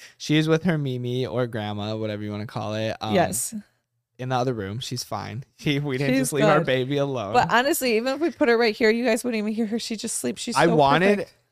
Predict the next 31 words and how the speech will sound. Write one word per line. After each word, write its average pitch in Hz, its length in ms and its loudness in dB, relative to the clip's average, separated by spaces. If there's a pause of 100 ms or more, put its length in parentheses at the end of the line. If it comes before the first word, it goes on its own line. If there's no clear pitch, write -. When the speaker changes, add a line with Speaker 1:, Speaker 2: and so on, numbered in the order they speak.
(260)
Speaker 1:
There's 151 240 2
something 190 280 2
that, 127 160 4
like, 110 260 -2
kinda 117 220 -6
frustrates 120 520 -4
me, 127 140 -4
but 113 160 -4
it's 104 140 -4
okay. 101 540 -4
Um, 110 460 -4
I 135 120 4
Speaker 2:
What? 135 80 2
Speaker 1:
wanted 208 340 4
to 139 80 4
hold 135 300 0
her 143 120 4
during 151 220 -2
this 151 140 -2
podcast 151 520 -2
'cause, 123 140 -6
like, 101 80 -10
why 113 380 -4
not 110 220 -10
get 101 180 -4
extra - 260 -10
snuggles? 120 640 -6 (420)
But 131 520 2 (100)
I 135 120 2
also 160 340 4
don't, 127 420 -2